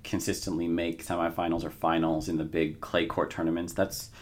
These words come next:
that's a lot of ranking points. So as, as you point out, if he can, i-, if he can build on this and do a little better at some of these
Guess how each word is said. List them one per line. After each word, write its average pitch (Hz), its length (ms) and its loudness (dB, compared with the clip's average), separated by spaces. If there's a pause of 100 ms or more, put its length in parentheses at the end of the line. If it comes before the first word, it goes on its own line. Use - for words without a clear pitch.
(300)
that's - 140 8
a 131 40 12
lot 104 260 10
of 90 60 8
ranking 92 340 4
points. - 540 -8
So 85 440 2
as, 85 320 0
as 87 180 2
you 87 80 -2
point 90 260 0
out, 107 160 6
if 80 140 -4
he 95 100 -6
can, 80 460 -2 (560)
i-, 98 180 -2
if - 140 -4
he 104 80 4
can 82 200 0
build 98 300 4
on 87 220 0
this 76 480 -2
and 85 340 -2 (720)
do 110 160 4
a 101 40 8
little 85 220 2
better 95 380 4
at 87 100 0
some 92 160 2
of 85 140 0
these 87 540 -6